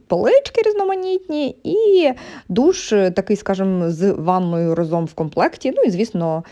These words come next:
відповідно, пральна машина. Прямо напроти входу, ось тут проходимо, це у нас, е, такий досить великий гардероб. Далі це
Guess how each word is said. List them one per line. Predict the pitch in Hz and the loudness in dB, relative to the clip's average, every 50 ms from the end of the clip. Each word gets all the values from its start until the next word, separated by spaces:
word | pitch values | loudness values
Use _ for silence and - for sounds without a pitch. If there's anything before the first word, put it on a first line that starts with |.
| - - - _ - | -20 -20 -14 _ -10
відповідно, | 165 - 170 160 180 196 196 175 151 | -6 -4 -2 0 0 0 -2 -2 -4
пральна | - 147 151 165 170 160 | -4 -4 -2 -2 -2 -4
машина. | 156 151 151 - - - - - - - - - - - - - - - _ | -6 -8 -8 -10 -10 -10 -8 -8 -10 -10 -12 -16 -20 -20 -20 -20 -20 -6 _
Прямо | - 247 311 466 480 | 0 2 2 2 2
напроти | 311 220 - 226 247 247 254 | 0 0 0 0 -2 -2 -2
входу, | 202 - - - - 151 - - - 196 247 311 494 605 - - _ _ _ - - | -6 -8 -10 -10 -8 -6 -4 -4 -4 -2 0 2 2 0 -2 -6 _ _ _ -10 -8
ось | - 190 - | -8 -8 -6
тут | - - 180 170 - - - _ - _ | -6 -6 -6 -6 -8 -14 -20 _ -20 _
проходимо, | - - 175 160 - - - 143 165 - 247 269 381 508 554 508 - | -10 -8 -8 -8 -8 -6 -6 -4 -4 -4 -4 -4 -2 -4 -4 -4 -8
це | - - - 254 339 | -6 -4 0 0 2
у | 392 294 208 | 2 2 0
нас, | 180 165 202 277 311 - - - | 0 -2 -2 -4 -4 -6 -4 -2
е, | 180 175 170 170 170 170 175 - _ | 0 0 0 0 -2 -4 -6 -12 _
такий | - - - - 170 165 165 165 - - - - - - - - | -14 -12 -6 -4 -2 -2 -4 -4 -8 -18 -20 -20 -20 -20 -12 -10
досить | 185 185 - 185 180 180 | -6 -4 -4 -6 -4 -4
великий | 170 170 240 349 - - 349 302 - | -2 -2 0 0 0 -2 -2 -2 0
гардероб. | 185 180 220 240 214 190 214 208 165 147 131 - - - - - - _ _ _ _ - - - - - - - - | 0 0 0 0 0 0 0 0 -2 -2 -4 -4 -6 -8 -14 -20 -20 _ _ _ _ -20 -20 -20 -20 -20 -20 -10 -6
Далі | 180 208 214 254 349 427 466 440 440 427 - | -2 -2 0 0 2 4 4 4 4 0 -4
це | - - 170 180 208 214 | -8 -6 -2 0 0 -2